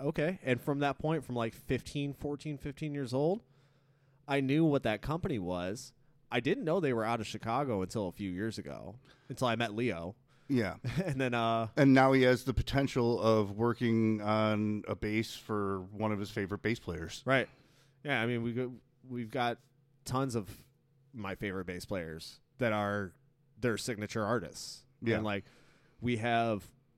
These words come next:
Speaker 1: signature guitar, a signature guitar for Daryl Jones, the bassist for the Rolling Stones. Like, we have Tim Comerford of Rage Against the Machine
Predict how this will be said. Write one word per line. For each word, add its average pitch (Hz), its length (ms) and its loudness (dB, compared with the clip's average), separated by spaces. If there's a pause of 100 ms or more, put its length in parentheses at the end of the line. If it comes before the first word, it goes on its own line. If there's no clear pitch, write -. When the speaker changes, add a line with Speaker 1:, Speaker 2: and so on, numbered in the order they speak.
(140)
Speaker 1:
signature 120 600 -4
guitar, 113 460 -6
a 120 120 -2
signature 120 500 -6
guitar 95 720 -2 (300)
for 110 500 -2 (160)
Daryl 110 300 0
Jones, 104 540 -2 (300)
the 113 80 -2
bassist 117 540 -4
for - 160 -4
the 107 80 -2
Rolling 107 320 -2
Stones. 95 640 -6 (640)
Like, 117 120 2
we 120 180 0
have 110 460 -2 (340)
Tim 135 240 -2
Comerford 101 680 -4 (400)
of 110 160 -2
Rage 117 180 -2
Against 95 220 -10
the 104 80 -10
Machine 101 560 -6